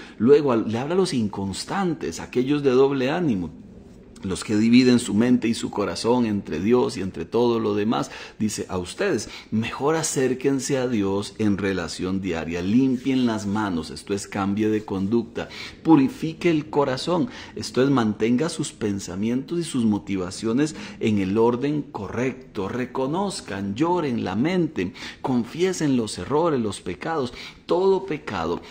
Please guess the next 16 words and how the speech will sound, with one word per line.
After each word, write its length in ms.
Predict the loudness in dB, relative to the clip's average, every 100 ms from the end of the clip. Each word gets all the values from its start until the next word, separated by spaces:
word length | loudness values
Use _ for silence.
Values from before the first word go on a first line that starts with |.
| -8
debe 460 | -2 0 0 -2 -2
confesarse 840 | -4 -4 -6 -10 -8 -10 -8 -2
y 60 | 2
necesitamos 760 | 2 0 -6 -6 -2 2 2
siempre 420 | 2 -2 -4 -4 -8
gente 480 | -4 -2 -2 -2
a 40 | -4
la 220 | -4 -6
par, 180 | -6 -6
gente 380 | -6 -8 -2 -2
alrededor 500 | 2 2 2 2 0 -6 -16 -4
con 280 | 2 2 0
quien 260 | 0 0
hablar, 360 | 0 0 -2 -4
gente 420 | -4 -4 0 2
madura, 760 | 2 2 2 2 4 4 2